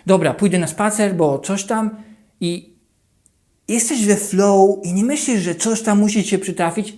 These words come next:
Wtedy, wtedy pojawia się ten owoc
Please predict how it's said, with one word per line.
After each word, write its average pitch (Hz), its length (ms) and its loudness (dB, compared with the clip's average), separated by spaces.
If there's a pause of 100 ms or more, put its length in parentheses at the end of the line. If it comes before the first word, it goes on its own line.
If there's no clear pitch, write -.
(140)
Wtedy, 220 800 2 (1160)
wtedy 123 500 -8 (260)
pojawia 127 540 -10
się - 200 -18 (680)
ten 117 340 -16
owoc 120 680 -12